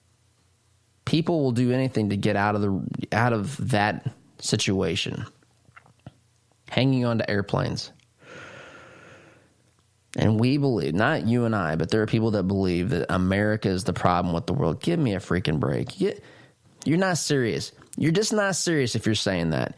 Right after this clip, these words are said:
You have no, you have no understanding or no empathy towards your fellow human being if you think that this country is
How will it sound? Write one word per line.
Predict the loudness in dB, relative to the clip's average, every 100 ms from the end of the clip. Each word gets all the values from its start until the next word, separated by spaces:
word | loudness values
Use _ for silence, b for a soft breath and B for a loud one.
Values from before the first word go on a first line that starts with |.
| B
You | 2 2
have | 2
no, | 2 2 2 0 0 -2 -6 B B B B _ -2
you | 2 2
have | 2 2
no | 2 2 0
understanding | 0 0 2 2 2 2
or | 2
no | 0 0
empathy | 0 0 -2 2 2 2
towards | 2 2 2 2 -2 -4
your | 0 0
fellow | 2 2 2 2 0 -4 -6
human | 0 4 4 4
being | 2 2 0 0
if | -2 0
you | 2 2
think | 0 0 -2 -6 -12 -4
that | -2 0
this | 0
country | 2 2 2 0 -2 -4 -10 B B
is | 0 0